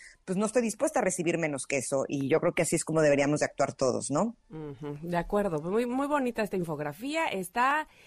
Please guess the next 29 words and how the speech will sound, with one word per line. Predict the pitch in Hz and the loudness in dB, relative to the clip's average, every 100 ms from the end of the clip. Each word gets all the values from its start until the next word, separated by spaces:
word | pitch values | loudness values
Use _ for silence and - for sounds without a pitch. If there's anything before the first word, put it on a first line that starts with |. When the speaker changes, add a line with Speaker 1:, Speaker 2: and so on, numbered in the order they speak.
| - | -18
Speaker 2:
fíjese, | - 240 240 214 | -10 -2 0 2
la | 208 | 4
vamos | 269 370 359 | 4 4 4
a, | 349 285 247 220 202 | 4 6 6 6 6
a | - 190 | 4 0
postear | - 208 - 254 285 | 2 0 2 2 2
en | 294 | -2
Twitter, | 247 269 247 175 143 120 | -4 -2 -2 0 -2 -4
usted | - 170 247 285 | -12 -4 -2 0
de | 294 277 | 0 -2
repente | 214 220 208 | -2 -6 -2
va | 233 | 0
a | 220 | 0
ver, | 226 220 | 0 -4
"¿Qué | - | -6
es | 269 302 | -6 -4
esto? | 381 339 320 277 196 | -4 -2 2 2 2
Tantas, | 226 240 320 247 - | 0 -2 -2 -4 -4
este, | 208 175 190 185 | -4 -2 -2 -2
fotografías", | 175 180 190 190 226 214 | -4 -4 -2 -2 0 -2
pero | - 196 190 | -2 -2 0
la | 190 | 0
verdad | 196 | 0
es | 214 | -4
que | 190 | -8
está | 208 | -6
bien | 190 160 | -6 -6
linda, | 139 - | -8 -4
<laughs> | 196 220 247 - 262 - - | -4 0 -2 2 0 2 -4